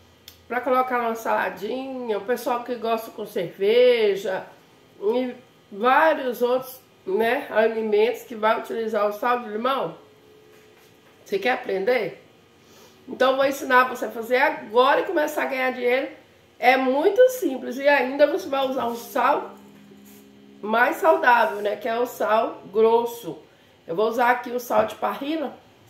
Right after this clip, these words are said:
porque ele não é tão grosso assim, fica mais fácil pra bater no liquidificador. Mas você pode usar um sal grosso,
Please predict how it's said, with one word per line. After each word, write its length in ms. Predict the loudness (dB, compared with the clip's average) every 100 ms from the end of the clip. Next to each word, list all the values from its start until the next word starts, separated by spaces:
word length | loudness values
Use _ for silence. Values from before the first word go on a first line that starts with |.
| -20 -20 -20 -20 -20 -20
porque 160 | -10 0
ele 140 | 0
não 320 | 2 2 4 2
é 80 |
tão 260 | 2 2 2
grosso 360 | 0 0 0 -2
assim, 360 | -8 -8 -10 -8
fica 260 | -8 -6
mais 280 | 0 0 -2
fácil 360 | -2 -2 -2 -4
pra 140 | -4
bater 360 | -2 -4 -2 0
no 120 | -2
liquidificador. 680 | -4 -14 -16 -6 -4 -4 -8 -14 _ _ _ _ _ _ -8 -8 -8 -20 -12
Mas 300 | 0 2 2
você 180 | 0 -6
pode 320 | -4 -2 -2
usar 540 | -4 -4 -2 -2 -4 -10 -20 -10
um 120 | -10
sal 340 | -4 -2 -2
grosso, 420 | -2 -2 -2 -8